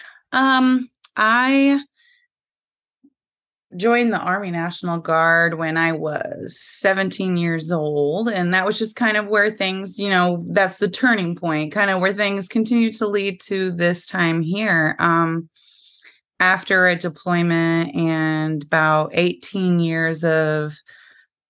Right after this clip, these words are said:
um, since we have returned, you know, that's been eighteen years of a whole lot. I can't really, you know, sum up, but I will say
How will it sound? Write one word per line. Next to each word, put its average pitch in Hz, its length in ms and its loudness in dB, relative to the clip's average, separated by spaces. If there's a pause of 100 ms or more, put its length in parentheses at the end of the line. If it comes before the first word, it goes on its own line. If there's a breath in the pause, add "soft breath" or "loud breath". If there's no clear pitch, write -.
um, 156 580 0 (680)
since - 600 0
we 185 140 2
have 160 300 0
returned, 156 640 0
you 202 100 -4
know, 190 160 -2
that's 185 240 0
been 185 240 0 (460 loud breath)
eighteen 180 500 2
years 165 320 -2
of 151 140 -4
a 143 40 -2
whole 170 300 2
lot. 156 380 2
I 143 80 -2
can't 151 260 -4
really, 151 300 0
you 147 140 0
know, 143 140 -2
sum 170 520 0
up, 165 320 0
but 175 120 0
I 175 60 2
will 233 220 0
say - 440 -6